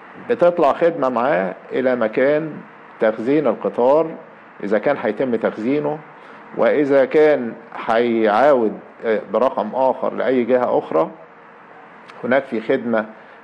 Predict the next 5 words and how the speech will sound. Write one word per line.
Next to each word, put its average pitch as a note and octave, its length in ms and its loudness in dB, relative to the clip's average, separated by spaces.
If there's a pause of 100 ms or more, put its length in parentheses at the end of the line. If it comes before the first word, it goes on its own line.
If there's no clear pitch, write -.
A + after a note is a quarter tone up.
(100)
موجودة C#3+ 800 2 (120)
وخدمة A2+ 400 -2
على G#2 120 0
الأرصفة A#2 640 -2 (500)
بتتابع، A2+ 800 2